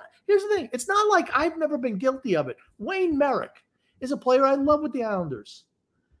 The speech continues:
He's a third line guy. Loved him back in the day. Uh,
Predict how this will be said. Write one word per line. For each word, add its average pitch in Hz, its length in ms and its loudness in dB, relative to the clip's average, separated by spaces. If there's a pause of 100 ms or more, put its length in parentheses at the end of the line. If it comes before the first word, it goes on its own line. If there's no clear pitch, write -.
(220)
He's - 160 -12
a - 20 -20
third 320 220 -4
line 285 260 -4
guy. 285 520 -8 (640)
Loved 392 220 -2
him 302 200 0
back 180 280 2
in 170 40 -2
the 156 100 -2
day. 123 420 -4 (1600)
Uh, - 40 -14